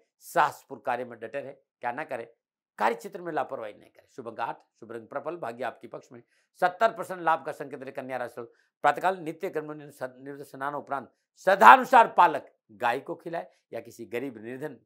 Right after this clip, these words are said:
स्वागन स्त्री को दान में दीजिएगा। नमनन, और बात करते हैं तुला राशि, नवम भाव में चंद्रमा। नवम भाव में चंद्रमा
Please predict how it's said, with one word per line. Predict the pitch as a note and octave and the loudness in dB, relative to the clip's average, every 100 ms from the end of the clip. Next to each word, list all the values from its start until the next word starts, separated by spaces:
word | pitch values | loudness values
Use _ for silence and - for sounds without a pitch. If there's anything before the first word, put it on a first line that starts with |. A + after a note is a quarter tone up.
| _ _ _ _ | _ _ _ _
स्वागन | _ C3+ A#2 A#2 | _ -6 -6 -10
स्त्री | G2+ _ A2 | -18 _ -20
को | A2 | -16
दान | G2+ G2+ | -16 -16
में | G2 | -20
दीजिएगा। | F2+ - G2+ G#2+ | -20 -20 -20 -18
नमनन, | B2 D3+ D3+ _ - | -14 -14 _ _ -16
और | A#2+ | -12
बात | A2 - | -12 -14
करते | G2+ | -20
हैं | G2+ | -20
तुला | A2 A#2+ | -6 -6
राशि, | C3+ C3+ | -6 -10
नवम | C#3 A2+ A#2+ | -16 -14 -14
भाव | G2+ A#2+ | -14 -14
में | C#3+ | -14
चंद्रमा। | C#3+ D#3 E3 _ _ _ A2+ | -18 -18 -20 _ _ _ 0
नवम | F3+ C4+ | 2 6
भाव | B3+ C#4 | 8 6
में | C#4 | 2
चंद्रमा | C4 C4 A#3 C4+ C#4 | -2 2 4 4 2